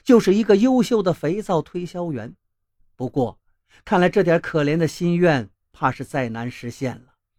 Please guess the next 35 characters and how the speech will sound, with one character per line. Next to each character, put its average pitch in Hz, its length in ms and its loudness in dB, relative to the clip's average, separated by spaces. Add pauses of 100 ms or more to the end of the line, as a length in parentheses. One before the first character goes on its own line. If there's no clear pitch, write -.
(500)
杰 190 200 6
克 - 140 4
决 180 220 0
定 175 180 4
放 185 320 4
弃 - 160 -2
努 151 240 0
力， 170 260 0 (220)
听 147 380 0
天 135 280 -4
由 110 140 -10
命。 107 240 -16 (1000)
“我 160 140 2
死 - 220 -6
不 123 120 -10
足 117 220 -12
惜， - 220 -16 (440)
这 233 140 6
可 196 180 4
怜 185 140 6
女 202 160 4
儿 151 160 2
才 156 160 -4
三 196 320 -2
岁 180 300 0 (340)
就 165 120 -2
没 139 200 -2
有 127 140 -6
了 123 80 -10
父 156 240 -10
亲。” - 240 -16 (640)
他 - 140 -14
感 - 260 -8
叹 117 260 -6
着。 - 80 -20